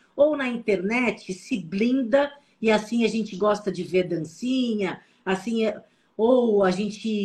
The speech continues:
entende que fica um pouco mais fácil essa realidade pra gente? Que tipo de,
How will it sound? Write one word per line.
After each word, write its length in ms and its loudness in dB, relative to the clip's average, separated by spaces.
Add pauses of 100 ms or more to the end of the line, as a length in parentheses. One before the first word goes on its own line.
(200)
entende 500 -4
que 120 -10
fica 280 -6
um 100 -2
pouco 260 -4
mais 240 -6
fácil 300 -2
essa 160 -6
realidade 560 -4
pra 180 -8
gente? 320 -10
Que 120 -12
tipo 340 2
de, 480 -4